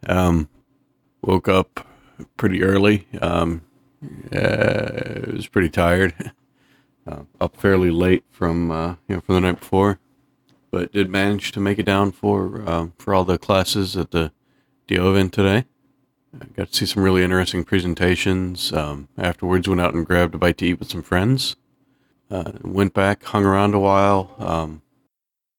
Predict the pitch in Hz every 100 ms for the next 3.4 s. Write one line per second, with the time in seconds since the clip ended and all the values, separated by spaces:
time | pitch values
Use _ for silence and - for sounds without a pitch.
0 | _ _ _ _ _ _ - 123 110 104
1 | 95 95 95 90 101 90 82 _ _ -
2 | 98 87 98 90 82 76 _ 120 120 71
3 | - 98 87